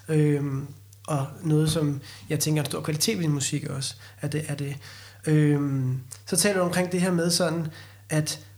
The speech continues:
man kan have en måske for stor forestilling om, hvordan, øh, andre opfatter en, eller skal opfatte en, og dengang,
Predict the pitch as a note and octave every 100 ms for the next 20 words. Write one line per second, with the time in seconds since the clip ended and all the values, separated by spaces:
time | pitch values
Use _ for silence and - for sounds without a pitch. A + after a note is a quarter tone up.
0 | - D#3 D#3 C#3+ F3+ F3+ E3+ D3+ C#3 D#3
1 | - - - D#3+ - D#3 C#3+ - C4+ G3+
2 | F3 F3 - G#3 F3 D#3+ E3+ E3+ - -
3 | - D#3+ D#3 F#3 D#3+ - D#3+ D3 C#3 D3
4 | D3+ D#3+ F3 E3 - E3 F#3+ E3+ E3 D3+
5 | C3 - F3+ E3+ D#3+ F#3 F3 E3 F3 F3+
6 | D#3 D3 E3+ D#3+ D3+ D3+